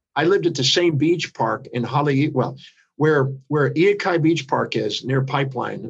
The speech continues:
between Rocky Point and Pipeline. Uh, Laird Hamilton was dropped off by his mother there and lived there on the beach. I lived up on where the park bench was.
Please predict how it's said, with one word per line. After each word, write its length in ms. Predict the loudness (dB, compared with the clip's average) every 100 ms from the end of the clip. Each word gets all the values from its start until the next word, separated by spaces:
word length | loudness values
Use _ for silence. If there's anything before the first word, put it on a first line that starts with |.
| -14
between 260 | -10 -6
Rocky 280 | -2 -2 -4
Point 300 | -6 -6 -6
and 120 | -8
Pipeline. 440 | -6 -6 -6 -10 -12 _ -20 -20 _ _ _ _
Uh, 240 | -10 -10 -12 _ _ _ _ _ _ _ _ _ _ _
Laird 220 | 0 2
Hamilton 460 | 2 2 0 -4 -4
was 140 | -4
dropped 340 | -2 -2 -2 -2
off 200 | -2 -2
by 140 | -2 -4
his 140 | -4
mother 260 | -4 -2 -2
there 160 | -4
and 120 | -6 -4
lived 160 | -4
there 180 | -2 -4
on 160 | -2 -2
the 60 |
beach. 360 | -2 -2 -2 -2
I 60 | 0
lived 240 | 0 0
up 100 | -4 -4
on 240 | -2 -2 -2
where 180 | -4
the 60 | -4
park 300 | -4 -4 -4
bench 260 | -12 -10 -10
was. 360 | -10 -12 -14